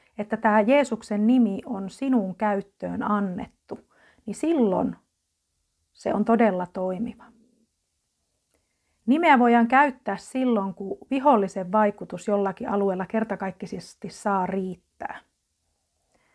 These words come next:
Meidän ei kuitenkaan välttämättä tarvitse edes pysähtyä rukoilemaan sitä asiaa, koska meillä on se Jeesuksen auktoriteetti. Silloin kun meidän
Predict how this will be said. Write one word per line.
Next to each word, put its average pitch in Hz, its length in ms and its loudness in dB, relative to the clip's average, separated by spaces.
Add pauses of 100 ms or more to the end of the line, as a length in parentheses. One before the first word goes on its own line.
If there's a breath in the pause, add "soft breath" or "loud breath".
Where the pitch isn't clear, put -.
(720)
Meidän 330 260 2
ei 269 100 4
kuitenkaan 269 420 2
välttämättä 247 560 2
tarvitse 233 440 -2
edes 233 180 -4
pysähtyä 254 560 0
rukoilemaan 196 800 0
sitä - 260 -12
asiaa, - 680 -8 (1040 soft breath)
koska 247 240 0
meillä 262 340 6
on 262 140 4
se 226 100 0
Jeesuksen 208 560 0
auktoriteetti. - 960 -14 (1500)
Silloin 359 320 0
kun 320 100 4
meidän 247 360 4